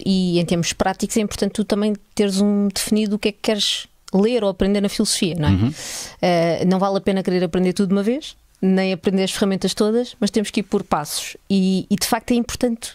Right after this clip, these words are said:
Speaker 1: tu teres tempo, de, de tu marcares, eh, marca, é marcar mesmo um tempo, dizer assim, "Não, eu durante este tempo vou ler, eh, pá, vou ler as cartas."
Speaker 2: Michel Montaigne.
Speaker 1: Exatamente,
Speaker 2: <laughs>
Speaker 1: Michel Montaigne. Pronto. E tenho este objetivo de ler.
Speaker 2: É assim.
Speaker 1: E, e há uma questão que na filosofia é muito importante.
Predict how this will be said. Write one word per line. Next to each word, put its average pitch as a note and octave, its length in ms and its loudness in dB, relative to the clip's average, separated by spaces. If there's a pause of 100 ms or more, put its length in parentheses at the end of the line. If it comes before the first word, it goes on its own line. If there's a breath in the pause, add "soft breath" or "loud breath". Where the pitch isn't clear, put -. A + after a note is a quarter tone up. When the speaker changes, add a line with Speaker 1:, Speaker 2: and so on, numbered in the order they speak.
(160)
Speaker 1:
tu - 120 -6
teres - 300 0
tempo, G#3+ 360 -2 (200)
de, G3 100 0
de - 280 -8
tu A3 100 2
marcares, A#3+ 460 0
eh, - 220 -6 (640 loud breath)
marca, F4+ 340 0
é C#4 80 0
marcar D4+ 260 2
mesmo F#4 260 0
um E4 40 2
tempo, F#4 260 -2
dizer G#3+ 140 2
assim, G3+ 140 0
"Não, A3+ 120 2
eu B3+ 60 2
durante D4 280 0
este B3 100 -2
tempo D4 220 0
vou B3+ 160 2
ler, C4+ 220 0
eh, B3+ 300 2 (320)
pá, - 160 -4
vou A#3+ 180 0
ler B3 180 0
as A3 100 -4
cartas." A3+ 240 2
Speaker 2:
Michel A3 160 2
Montaigne. C#3+ 320 0
Speaker 1:
Exatamente, E3 360 2 (100)
Speaker 2:
<laughs> C4+ 120 0
Speaker 1:
Michel D4+ 220 0
Montaigne. E3 280 -4 (200)
Pronto. - 200 -4 (600 loud breath)
E B3 80 0
tenho E4+ 240 0
este F4 180 0
objetivo E4+ 500 0
de A#3 80 2
ler. D4+ 180 0
Speaker 2:
É - 40 -2
assim. - 200 -4 (500)
Speaker 1:
E, D4+ 280 2 (420)
e G#3 120 4
há B3 60 2
uma B3+ 140 0
questão B3+ 280 0
que - 180 -4
na A3+ 80 4
filosofia A3 360 0
é - 20 2
muito G#3 240 0
importante. - 360 -4